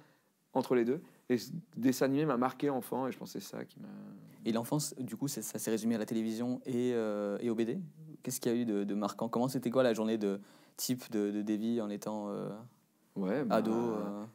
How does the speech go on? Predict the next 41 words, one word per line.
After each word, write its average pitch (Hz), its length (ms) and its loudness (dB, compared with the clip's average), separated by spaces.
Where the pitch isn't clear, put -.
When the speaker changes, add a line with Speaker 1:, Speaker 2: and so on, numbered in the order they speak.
Speaker 2:
même 110 120 0
Speaker 1:
euh, 107 40 2
Speaker 2:
plus - 100 0
Speaker 1:
quand, 104 60 -4
Speaker 2:
jeune ? 110 240 4
Speaker 1:
quand 139 200 4
j'ai, 131 240 4
ouais, 131 220 4
non, 143 160 4
non, 147 140 2
non, 151 260 4
euh, 117 280 2
primaire, 135 600 0
euh, 117 140 2
j'avais 123 260 4
peu 135 180 2
d'amis, 147 360 4
j'avais 143 200 4
quand 120 160 0
même 123 100 4
une 123 120 2
amie 127 200 2
dans 120 120 2
le 107 80 -2
village, 117 260 2
mais 110 100 -4
bon, 113 120 -2
mon 104 160 0
village, 113 300 0
c'était, 107 240 -6
euh, 107 180 -6
on 117 40 -6
était 101 160 -4
vingt 110 360 -2
peut-être, - 400 -6
donc, 107 240 -10
euh, 107 300 -4
voilà, 107 260 -4
il 147 60 -4
y 113 40 -6
avait 110 180 -6